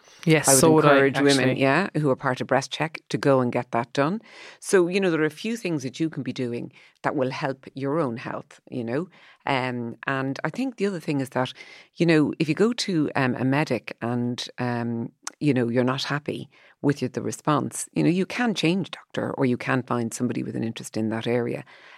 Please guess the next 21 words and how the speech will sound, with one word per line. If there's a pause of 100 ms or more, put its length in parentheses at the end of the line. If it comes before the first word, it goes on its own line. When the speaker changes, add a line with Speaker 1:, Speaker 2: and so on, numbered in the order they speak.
(120)
Speaker 2:
Um,
it's
just
that, (160)
you
know,
not
everybody
has
the
same
level
of
knowledge,
interest, (440)
um,
or
ability (220)
in
that
area.